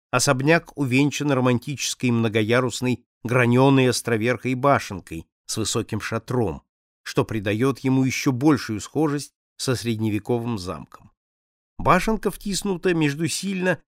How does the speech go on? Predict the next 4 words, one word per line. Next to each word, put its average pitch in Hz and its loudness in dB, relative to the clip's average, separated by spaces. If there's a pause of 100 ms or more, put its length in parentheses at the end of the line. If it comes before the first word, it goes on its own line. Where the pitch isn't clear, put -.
(120)
расчлененными 151 4
основными 147 0
объемами 143 -2
здания, 127 -4